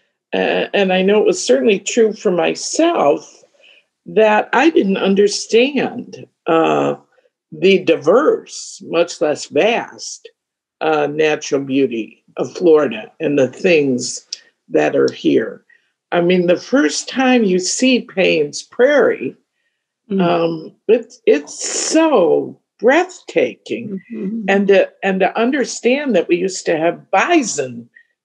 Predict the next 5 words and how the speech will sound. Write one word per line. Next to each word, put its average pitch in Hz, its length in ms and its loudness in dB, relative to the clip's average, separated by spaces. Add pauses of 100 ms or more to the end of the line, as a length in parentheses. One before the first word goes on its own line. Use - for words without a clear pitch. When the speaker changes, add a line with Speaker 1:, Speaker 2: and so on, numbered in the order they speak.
(140)
Speaker 1:
you 170 80 0
know, 156 160 2
ro-, 151 540 0
roaming 147 840 0 (140)
that. 131 380 -2